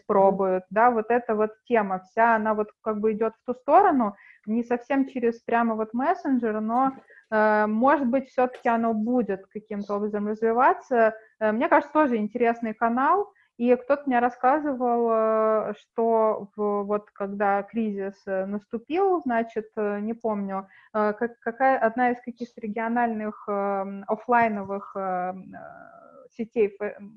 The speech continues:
магазинов одежды, э, поскольку всё было закрыто, и продавцы все сидели дома, продавцов быстро переучили, они стали через WhatsApp,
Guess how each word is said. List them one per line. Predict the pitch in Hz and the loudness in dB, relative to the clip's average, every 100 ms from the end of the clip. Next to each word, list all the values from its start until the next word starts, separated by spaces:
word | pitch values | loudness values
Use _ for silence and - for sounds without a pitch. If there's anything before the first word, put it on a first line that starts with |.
| 226 | -14
магазинов | 208 220 226 214 208 - - | -4 -2 -2 -4 -8 -10 -8
одежды, | 196 202 339 403 269 208 196 - - - | -6 -2 -2 -2 -2 -2 -4 -12 -20 -8
э, | 208 202 196 202 | 0 4 4 2
поскольку | 220 220 247 254 214 | -2 2 2 2 -2
всё | - 226 | -4 0
было | 226 220 | 0 0
закрыто, | 220 226 233 311 381 240 | 0 -2 -4 -6 -2 -4
и | |
продавцы | 233 214 214 220 240 | -4 -6 -6 -6 -8
все | 233 226 | -6 -10
сидели | 214 214 220 | -6 -4 -2
дома, | 220 294 359 | 0 -2 -2
продавцов | 226 214 214 302 269 | -4 -4 0 0 2
быстро | 254 262 233 | 0 -2 -6
переучили, | 233 233 226 233 - 320 349 | -2 0 0 -2 -6 -2 0
они | 220 220 269 | 0 -2 -6
стали | - 233 240 208 208 | 0 2 2 0 -2
через | - 208 208 | -4 -4 -2
WhatsApp, | 214 214 208 | -2 -2 0